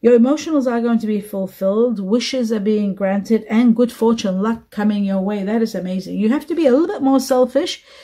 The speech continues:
and care about yourself a little bit more. Just, um, don't let people take advantage of you. Don't go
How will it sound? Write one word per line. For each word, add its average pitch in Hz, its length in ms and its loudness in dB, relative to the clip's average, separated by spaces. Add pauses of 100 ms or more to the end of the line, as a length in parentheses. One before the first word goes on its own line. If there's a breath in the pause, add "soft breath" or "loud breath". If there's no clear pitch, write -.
(240 loud breath)
and 226 240 4
care 262 160 0
about 247 220 0
yourself 208 500 -2
a 208 40 -4
little 202 160 0
bit 196 180 -2
more. 190 420 0 (160)
Just, - 340 -8
um, 196 520 -4 (320)
don't 226 260 4
let 226 140 0
people 220 240 -4
take 190 180 -4
advantage 226 380 -2
of 220 100 0
you. 220 140 4
Don't 277 480 0
go 214 360 -4